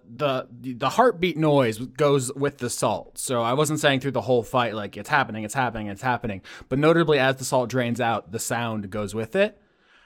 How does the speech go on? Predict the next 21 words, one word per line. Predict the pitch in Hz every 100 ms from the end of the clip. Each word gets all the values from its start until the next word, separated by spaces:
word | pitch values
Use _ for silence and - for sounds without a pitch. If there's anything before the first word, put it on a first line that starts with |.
| _
Um, | - 101 95 92 90 98 -
and | 113 113
there's | 123 117
just | 151 127
an | -
eerie | 131 135 120
silence | - 127 120 107 98 -
that | - 104
drops | 120 110 -
over | 110 110 156 156 - - _ _
<laughs> | _ _ - -
this | 127 117
whole | 120 104
thing. | - 98 95
The |
God | 113 131 131
King | 143 123
sitting | - 143 139 139
in |
his | 131 120
throne. | - 147 151 156